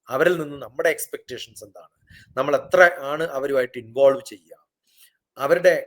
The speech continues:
കൾച്ചർ എങ്ങനെയാണ്. ഇപ്പൊ നമ്മുടെയൊക്കെ കേരളത്തിലൊക്കെ നമ്മുടെ മക്കൾക്കൊക്കെ എന്തെങ്കിലും ആവശ്യം വന്നാൽ ഉടനെ നമ്മൾ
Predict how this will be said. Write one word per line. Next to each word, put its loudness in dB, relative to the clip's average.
കൾച്ചർ 0
എങ്ങനെയാണ്. -10
ഇപ്പൊ -2
നമ്മുടെയൊക്കെ -6
കേരളത്തിലൊക്കെ -6
നമ്മുടെ -16
മക്കൾക്കൊക്കെ -12
എന്തെങ്കിലും -8
ആവശ്യം -12
വന്നാൽ -16
ഉടനെ -10
നമ്മൾ -20